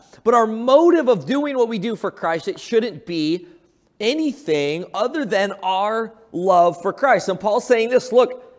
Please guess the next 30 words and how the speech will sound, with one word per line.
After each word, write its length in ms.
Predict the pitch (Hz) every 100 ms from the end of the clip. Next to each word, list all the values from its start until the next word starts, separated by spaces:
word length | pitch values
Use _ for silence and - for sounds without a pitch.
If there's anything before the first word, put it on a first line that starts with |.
| _ _ _
the 180 | - 220
love 220 | 214 247
of 140 | 285 -
Christ 320 | 247 254 277
controls 560 | 220 170 240 311 349 254
me. 340 | 247 135 - _ _ _ _ _ _ _ _
It 140 | 311
constrains 760 | - 233 185 - 269 330 349 -
me. 380 | 202 151 107 - _ _
Because 360 | - 254 269 196
if 120 | 247
one 360 | 226 254 330 294
died 280 | 233 240 226
for 220 | 240 240
all, 320 | 302 320 294
then 200 | 247 247
we're 140 | 240
all 280 | 214 220 202
dead, 560 | 160 254 302 208 214 - - _
and 160 | 202 208
that 260 | 196 196
he 480 | - 247 262 262 262
died 640 | 175 233 226 240 226 226
for 440 | - 220 220 226 214
all, 880 | 240 240 226 214 147 - - _ _ _ _ _
that 200 | 202 214
they 300 | 240 277 311
which 300 | 226 196 -
live 300 | 175 151 127
should 320 | - 180 143